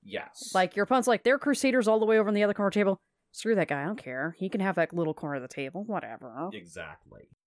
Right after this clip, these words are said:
Speaker 2: It's a corner. I want the middle of the board.
Speaker 1: This kinda comes back around to that, that assessment phase of know what's important and what isn't. And if he doesn't identify that properly,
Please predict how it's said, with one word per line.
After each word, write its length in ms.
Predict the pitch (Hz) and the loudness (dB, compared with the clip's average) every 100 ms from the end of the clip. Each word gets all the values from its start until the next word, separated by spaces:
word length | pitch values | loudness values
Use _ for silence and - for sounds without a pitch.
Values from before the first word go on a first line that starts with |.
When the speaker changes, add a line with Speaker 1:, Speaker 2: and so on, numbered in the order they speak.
| - | -2
Speaker 2:
It's 140 | 220 | 0
a 60 | 185 | 0
corner. 580 | - 196 233 196 151 - _ | 0 2 4 4 2 -2 _
I 220 | - 175 220 | -2 2 2
want 260 | 180 180 | 2 0
the 60 | 165 | -2
middle 320 | 165 208 160 | 0 2 2
of 140 | 135 - | -2 -10
the 80 | |
board. 520 | 131 135 123 123 131 147 156 - _ _ _ _ _ - | -10 -8 -10 -12 -8 -8 -8 -10 _ _ _ _ _ -10
Speaker 1:
This 120 | 170 | -8
kinda 220 | - 131 | -8 -8
comes 320 | - 127 120 107 | -8 -8 -8 -8
back 240 | 101 - | -8 -8
around 400 | 90 92 92 90 | -12 -12 -12 -16
to 60 | - | -14
that, 200 | 90 - - | -14 -14 -16
that 180 | 104 95 | -10 -8
assessment 720 | 90 - - 87 - 80 - | -8 -8 -8 -10 -14 -18 -20
phase 460 | - 67 50 - - | -20 -18 -18 -20 -20
of 140 | 87 | -16
know 360 | 98 107 117 113 | -12 -10 -10 -10
what's 240 | 98 107 113 | -10 -10 -12
important 480 | 101 - 87 80 | -14 -12 -14 -16
and 140 | 82 80 | -20 -18
what 180 | 80 69 | -18 -18
isn't. 460 | 60 - _ - - _ _ _ - | -20 -20 _ -20 -20 _ _ _ -14
And 80 | 101 | -14
if 80 | - | -8
he 120 | 170 | -4
doesn't 300 | 180 107 101 73 95 | -4 -4 -8 -18 -16
identify 520 | 95 92 98 90 92 82 | -14 -12 -12 -12 -12 -12
that 220 | 80 - | -14 -14
properly, 600 | 82 78 87 85 87 | -14 -14 -14 -14 -16